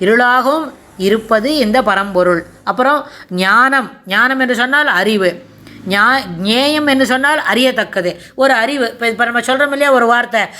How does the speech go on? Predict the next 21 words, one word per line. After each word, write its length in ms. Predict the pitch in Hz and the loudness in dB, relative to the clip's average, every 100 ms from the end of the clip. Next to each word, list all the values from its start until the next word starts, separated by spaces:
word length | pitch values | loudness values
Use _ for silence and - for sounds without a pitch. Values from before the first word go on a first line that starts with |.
| - | -4
பசு 200 | 226 226 226 | -2 0 0
பக்ஷி 320 | 233 - 240 233 226 - | 0 0 -2 -2 -4 -6
அதுக்கெல்லாம் 480 | 240 240 233 247 254 214 | -2 0 0 2 0 2
உணவாகவும் 600 | 226 226 214 202 254 240 | 2 2 2 0 -2 0
உடை 140 | 220 220 214 - - | 2 0 -2 -10 -6
எல்லாம் 240 | 247 247 208 | -2 -2 -2
கொடுக்குறார் 460 | 208 208 208 202 208 | -2 0 0 0 -2
அப்படின்னு, 380 | 196 202 190 170 - _ - | -2 -2 -2 -6 -10 _ -4
அது 100 | 247 | 0
வந்து 240 | 277 240 285 | 0 0 0
அறிந்து 380 | 220 233 262 247 | 0 -2 -2 0
கொள்வது 320 | 233 233 262 311 202 | 0 2 2 2 0
அறிவு. 280 | 208 175 165 - _ _ _ - | 0 -2 -4 -8 _ _ _ -6
அந்த 220 | 214 220 190 | -2 0 2
அறி-, 140 | 220 247 - - 214 | 0 -4 -12 -6 0
எதை 160 | 240 320 254 | 2 2 0
புரிஞ்சுக்கணும், 640 | 262 277 277 247 247 247 247 - _ - | 0 0 0 2 2 0 -2 -14 _ -6
பெருமாள் 420 | 180 208 233 226 226 | -2 2 2 2 2
தான் 160 | 294 294 | 0 0
இது 100 | 214 196 | 0 0
எல்லாத்துக்கும் 600 | 214 220 220 226 269 | 0 0 -4 -6 -6